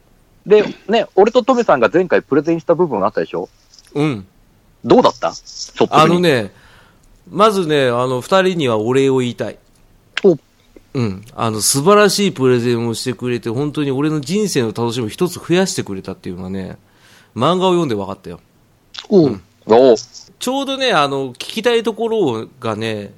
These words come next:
Speaker 2: 読んでくとね、重要な部分だったから、
Speaker 3: うん。
Speaker 1: うん。
Speaker 2: うん。よかった、よかった。あの、ただ、俺、まあ、先に俺が話してしまうと申し訳ないですけど、あの、やっぱりね、あの、一番初め俺、ロッ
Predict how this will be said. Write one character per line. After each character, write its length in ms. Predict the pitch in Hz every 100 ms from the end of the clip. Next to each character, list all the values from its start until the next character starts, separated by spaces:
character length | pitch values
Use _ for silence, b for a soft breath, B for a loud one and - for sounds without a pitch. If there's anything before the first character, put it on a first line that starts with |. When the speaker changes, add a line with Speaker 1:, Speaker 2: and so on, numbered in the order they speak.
| -
Speaker 2:
読 240 | 147 214
ん 60 | 185
で 100 | 127
く 100 | -
と 140 | 110
ね、 320 | 101 104 98 - _ - _
重 200 | - 180
要 180 | 202 202
な 80 | 196
部 160 | 185
分 160 | 180 123
だ 80 | 104
っ 40 |
た 160 | - 101
か 120 | 98
ら、 280 | 101 98 90 _ _ _ _ _ -
Speaker 3:
う 100 | 156
ん。 80 | -
Speaker 1:
う 80 | 110
ん。 320 | 104 98 123
Speaker 2:
う 80 | 147
ん。 480 | 131 107 98 113 -
よ 140 | 139 185
か 100 | 165
っ 60 |
た、 100 | -
よ 60 | 127
か 100 | 110
っ 40 |
た。 120 | 104 101
あ 60 | 95 - 101 98 127 127
の、 280 | 127 123 107 - _ -
た 120 | 220
だ、 220 | 160 123 - _ _ -
俺、 760 | 185 254 269 262 254 254 196 - _ -
ま 160 | 170
あ、 20 | 143
先 180 | 180
に 60 | 208
俺 180 | 196 202
が 100 | 196
話 280 | 185 196 185
し 20 |
て 80 | 127
し 140 | 123
ま 80 | 117
う 40 |
と 60 | 113
申 140 | 143
し 60 | 156
訳 120 | 165
な 60 | 139
い 20 |
で 60 |
す 80 | 101
け 100 | -
ど、 240 | 104 104 95 _ B B B B B
あ 180 | 127 131
の、 400 | 127 131 127 123 - _ _ _ _ _ _ _ _ _ -
や 100 | 160
っ 100 | -
ぱ 120 | 240
り 120 | 165
ね、 200 | 127 120
あ 120 | 110
の、 140 | 117 117
一 180 | 127
番 160 | 233 262
初 220 | 240 226
め 140 | 220 202
俺、 360 | 170 175 160
ロ 180 | -
ッ 60 | 151